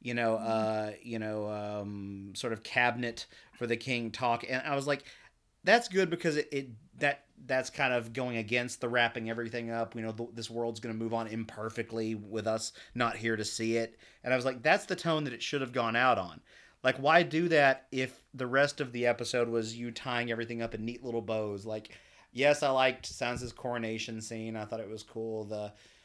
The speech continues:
Speaker 1: I almost laughed when, uh, Jon walked up the stairs and Daenerys was there with the dragon wings behind. I was like, "Okay."
Speaker 2: Yeah.
Speaker 1: <laughs> It was a cool shot.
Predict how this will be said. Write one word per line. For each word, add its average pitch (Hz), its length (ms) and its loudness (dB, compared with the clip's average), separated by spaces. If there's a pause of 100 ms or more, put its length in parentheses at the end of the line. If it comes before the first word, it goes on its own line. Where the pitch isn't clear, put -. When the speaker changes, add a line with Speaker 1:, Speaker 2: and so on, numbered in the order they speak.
(220)
Speaker 1:
I 165 100 12
almost 202 300 8
laughed 120 360 4
when, 117 360 -2
uh, 110 200 0
Jon 117 300 -2
walked 117 200 2
up 107 120 -6
the 107 80 -8
stairs 110 520 -4
and 117 140 -8
Daenerys 110 380 -6
was 110 100 -8
there 113 160 0
with 110 80 -4
the 110 60 -8
dragon 110 420 -4
wings 113 260 -6
behind. 123 320 -4
I 147 80 0
was 147 120 2
like, 156 200 2
"Okay." 131 920 8 (560)
Speaker 2:
Yeah. - 240 10
Speaker 1:
<laughs> 440 40 12 (1000)
It 220 80 10
was 220 100 8
a 220 40 2
cool 302 200 4
shot. 160 460 8